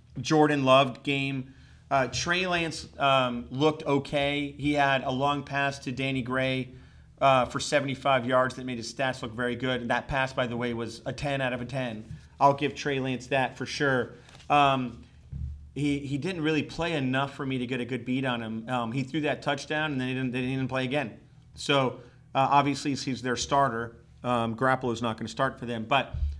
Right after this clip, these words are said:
there's not enough to go on for best-in-class listeners for Trey Lance for me to talk about him. Romeo Doubs,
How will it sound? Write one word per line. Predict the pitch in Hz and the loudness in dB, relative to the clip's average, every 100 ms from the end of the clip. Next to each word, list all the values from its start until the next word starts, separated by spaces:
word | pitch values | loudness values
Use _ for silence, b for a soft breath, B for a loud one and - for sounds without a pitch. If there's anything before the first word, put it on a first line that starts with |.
| B B | B B
there's | - 131 | -4 2
not | 170 170 | 4 4
enough | 160 156 - | 2 0 0
to | 143 | 0
go | 143 | 2
on | 131 123 120 120 - | 2 0 -2 -10 -6
for | 135 | -4
best-in-class | 135 139 131 131 131 131 123 | 0 0 0 -4 -2 -2 -2
listeners | 131 - 127 117 | -8 -4 -6 -6
for | - 120 | -8 -8
Trey | - 123 | -4 -4
Lance | 123 120 | -4 -6
for | - | -8
me | 120 | -6
to | 110 | -4
talk | 127 127 123 | 0 0 0
about | 127 123 | -2 0
him. | 135 | 2
Romeo | 160 165 143 | 2 2 0
Doubs, | 139 143 143 127 | 4 6 6 2